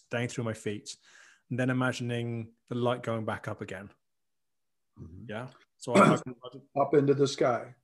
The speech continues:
Speaker 1: Up into the sky, way up into the sky.
Speaker 2: Way up in the sky, way down in the earth, way up in the sky.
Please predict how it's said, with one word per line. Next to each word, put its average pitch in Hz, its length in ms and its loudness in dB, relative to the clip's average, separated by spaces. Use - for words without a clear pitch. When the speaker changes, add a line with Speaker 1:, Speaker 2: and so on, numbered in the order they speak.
Speaker 1:
Up 120 120 -4
into 117 220 -4
the 120 80 -8
sky, 107 280 -2
way 120 380 2
up 104 160 -4
into 104 140 -10
the - 80 -16
sky. 95 400 -10
Speaker 2:
Way 131 240 0
up 143 100 -2
in 143 100 -2
the 143 60 -2
sky, 139 380 -2
way 127 380 6
down 170 280 8
in 170 80 0
the 156 120 4
earth, 151 340 0
way 127 260 2
up 131 140 -2
in 123 80 0
the 120 80 -2
sky. - 260 -10